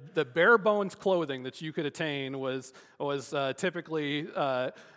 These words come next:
not the nicest of, of material. It wasn't the, the most brilliant colors.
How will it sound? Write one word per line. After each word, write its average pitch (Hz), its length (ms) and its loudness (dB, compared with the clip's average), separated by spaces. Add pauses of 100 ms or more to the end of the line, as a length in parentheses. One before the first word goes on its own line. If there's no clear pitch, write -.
(280)
not 156 560 0
the 165 80 -2
nicest 160 600 -2
of, 165 300 -2
of 139 240 0
material. 139 720 -2 (580)
It 143 160 -8
wasn't 160 580 0
the, 139 320 0
the 139 120 -4
most 147 400 -4
brilliant 156 500 -2
colors. 139 420 -2